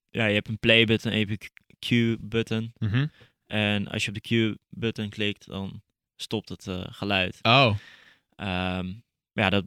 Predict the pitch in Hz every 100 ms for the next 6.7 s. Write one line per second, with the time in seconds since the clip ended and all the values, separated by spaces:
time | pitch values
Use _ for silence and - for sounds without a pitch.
0 | - 107 104 107 101 104 101 104 101 85
1 | 101 104 90 87 - 101 92 95 104 104
2 | 101 95 98 107 98 95 98 92 95 101
3 | 95 90 98 92 87 92 117 123 - 123
4 | 120 120 127 123 139 127 127 - 120 113
5 | 110 110 107 113 101 92 - 117 113 110
6 | 107 - 120 113 113 113 110